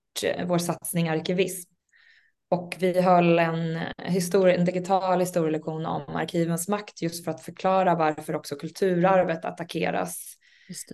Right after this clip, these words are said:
Speaker 2: det.
Speaker 1: i krig och konflikt. Så då var det inte specifikt fokus på kvinnor faktiskt, utan snarare kulturarv. Och, eh, varför, eh, en angripande nation alltid vill utradera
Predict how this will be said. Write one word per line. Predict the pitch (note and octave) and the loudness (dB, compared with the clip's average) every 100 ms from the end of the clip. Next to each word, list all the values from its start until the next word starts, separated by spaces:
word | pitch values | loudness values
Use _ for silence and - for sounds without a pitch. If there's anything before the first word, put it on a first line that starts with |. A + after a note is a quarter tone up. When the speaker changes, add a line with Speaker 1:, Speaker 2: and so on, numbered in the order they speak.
| - - | -8 -2
Speaker 2:
det. | |
Speaker 1:
i | E3+ | -2
krig | - E3+ E3 E3 | -2 -4 -4 -6
och | |
konflikt. | E3+ E3+ G#3 F#3+ - - | -6 -4 -2 -2 -4 -8
Så | - F3 E3 F3 - _ _ _ - | -2 0 0 -6 -18 _ _ _ -2
då | F#3+ G3 | 2 2
var | F#3+ G3+ | 4 4
det | |
inte | G3+ F#3 E3+ | 4 0 -2
specifikt | E3 - E3+ E3+ F3 D#3+ E3+ | -2 -4 -4 -2 -2 -4 -6
fokus | E3+ E3+ E3+ | -8 -8 -8
på | E3+ | -10
kvinnor | E3+ G#3 G#3 A3 G#3+ G3+ | 0 2 4 4 2 0
faktiskt, | G#3 G#3+ G#3+ - - E3 | 0 -2 -2 -10 -8 -4
utan | E3+ E3+ | -4 -2
snarare | E3 D#3+ E3 - | -2 -2 -6 -6
kulturarv. | F3+ F3 G3+ G3 F#3 - F#3+ - F#3 G3 G#3+ - _ _ _ _ | -6 0 0 0 -2 0 2 0 -2 -4 -6 -10 _ _ _ _
Och, | F#3 F3 F3 F3+ F3 | 0 0 -2 -12 -2
eh, | F3+ - - - - - | 0 0 -2 -8 -12 -12
varför, | E3+ F#3 E3+ E3+ E3+ E3+ E3 D#3+ - | 2 4 6 4 0 0 0 -2 -2
eh, | D#3+ F3+ F#3+ - _ _ _ | -2 -2 -6 -14 _ _ _
en | E3+ E3 D#3+ D#3+ | -4 -2 -2 -2
angripande | D#3+ - E3+ D#3 E3+ F3+ F3+ F3 D#3+ | -2 -2 -4 -4 0 0 2 2 2
nation | D#3 - E3 D#3 D#3 | -2 -4 -4 -4 -4
alltid | D3 D3 D3+ D#3+ | -2 -4 -2 0
vill | D#3 D3+ - - - | 0 0 -6 -8 -2
utradera | F3 F3 E3+ E3+ F#3 E3+ D#3+ E3+ | -2 -2 -2 2 4 4 4 2